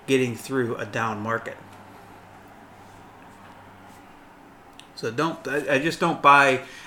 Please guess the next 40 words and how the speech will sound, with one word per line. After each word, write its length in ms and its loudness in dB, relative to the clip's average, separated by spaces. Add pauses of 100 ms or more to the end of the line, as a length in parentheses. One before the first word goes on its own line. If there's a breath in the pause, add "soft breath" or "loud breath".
I 60 0
might 220 8
buy 140 8
one 380 2
risky 540 -4 (100)
property, 680 2
semi-risky 960 0
property 460 0
out 140 -6
of 160 -8
ten, 440 -8 (400 loud breath)
but 120 2
I'd 160 8
never 200 4
buy 240 0
ten 400 -6
risky 300 -8
properties, 580 -16
you 60 -10
know, 140 -8
where, 360 0 (480 loud breath)
where 180 2
D 520 2
is 160 -4
such 360 0
a 60 -2
bad 420 2
scenario 640 0
where 160 -4
it 60 -4
would 160 -8
just 220 -10
literally 580 -2 (140)
two 240 0
or 80 2
three 280 -6
Ds 340 -4
would 160 -8
bankrupt 420 -8
me. 100 -14